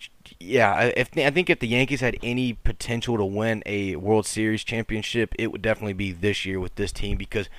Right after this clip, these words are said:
just all around, whether it's defensively or offensively, they are looking very solid. Aaron Judge could pot-, could potentially win the A L M V P. Jose Trevino has kind of been a breakout player for the Yankees after the Rangers traded him to New York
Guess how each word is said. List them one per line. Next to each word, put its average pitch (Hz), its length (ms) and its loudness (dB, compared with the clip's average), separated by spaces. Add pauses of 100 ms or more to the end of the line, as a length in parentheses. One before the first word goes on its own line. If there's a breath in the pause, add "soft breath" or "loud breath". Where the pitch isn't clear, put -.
(160 loud breath)
just - 180 -4
all 147 240 6
around, 117 320 2
whether 113 160 2
it's 101 80 -6
defensively 113 640 0
or 98 100 2
offensively, 110 720 0 (280 loud breath)
they 117 120 4
are 113 120 4
looking 107 460 0
very 101 320 -2
solid. 104 480 0
Aaron 113 260 0
Judge 104 260 -2
could 95 160 -6
pot-, - 560 -4
could 110 180 -2
potentially 110 560 0
win 104 240 -2
the 98 180 -6
A 104 140 0
L 98 160 2
M 104 100 -4
V 95 120 -2
P. 101 320 -4 (300 loud breath)
Jose 113 260 2
Trevino 104 420 -2
has 98 100 0
kind 107 160 -2
of 101 60 -2
been 98 100 -2
a 90 40 -2
breakout 101 480 0
player 101 260 0
for 101 240 -2
the 90 80 -4
Yankees 98 520 -4
after 95 300 -2
the 90 80 -2
Rangers 90 380 -4
traded 98 340 -2
him 87 120 -6
to 127 340 0 (300 loud breath)
New 95 120 -4
York 95 360 -2